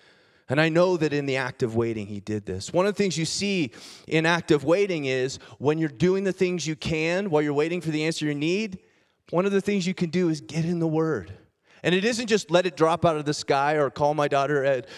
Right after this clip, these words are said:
G C U and see if she could give you a passage. It's actually getting in the word and reading the scriptures. And not a confirmation bias where you're just like, "Oh, that's, yep, that's what I want, and that's what's gonna happen."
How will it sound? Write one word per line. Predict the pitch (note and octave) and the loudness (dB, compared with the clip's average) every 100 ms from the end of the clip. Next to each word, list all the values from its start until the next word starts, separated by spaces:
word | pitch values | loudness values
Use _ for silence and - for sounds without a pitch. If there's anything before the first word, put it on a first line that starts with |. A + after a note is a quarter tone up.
| G3+ B2+ | -14 -4
G | B2+ D3 | -2 0
C | - | -2
U | C#3+ C#3 D3 | -2 0 0
and | C#3 | 0
see | - C#3+ | -2 -2
if | |
she | C3+ C#3+ | -2 -4
could | C#3 | -2
give | C3 C3+ | -2 0
you | B2 | -2
a | A2+ | -4
passage. | A#2+ A#2+ - F#3 F#3+ - - - - | -2 -4 0 0 0 -6 -18 -18 -12
It's | - - | -12 -4
actually | D#3 G3 - D#3+ D3+ B2 - - _ _ | -4 -4 -6 -2 -4 -4 -10 -20 _ _
getting | A2+ F3 G3+ F3+ | 2 2 2 -2
in | D3+ D3 | -4 -2
the | C#3 | 0
word | C3 C#3+ D#3 C#3 - | 0 0 0 -2 -6
and | B2+ B2+ | -6 -2
reading | D#3+ E3 E3+ | -2 0 -2
the | C#3+ | -4
scriptures. | - - C3+ - G2+ C#2 - - - _ _ _ _ _ _ _ _ _ _ _ | -6 -4 -6 -4 -10 -10 -12 -14 -18 _ _ _ _ _ _ _ _ _ _ _
And | - E3 | -4 -2
not | A#3+ | 0
a | C4+ | 0
confirmation | A3 D4+ G3+ F#3 F3 F3 F3+ | 2 2 2 2 0 2 2
bias | C3+ C3 D3 D#3+ | 4 4 2 0
where | D3 | 0
you're | C#3 | 0
just | C#3 | 0
like, | C3+ B2+ | 0 2
"Oh, | C3+ | 2
that's, | - C#3 - | 4 0 0
yep, | C3+ C#3 - | 2 2 2
that's | C3 C3 | -4 -2
what | C#3 | 0
I | C#3 | 2
want, | C3 C#3+ D#3+ | 0 -2 -2
and | A#2+ | -4
that's | B2+ | -2
what's | C#3+ - | -4 -2
gonna | C3 | -4
happen." | B2+ D3+ F3 C#3+ B2+ | -2 -4 -2 -2 -4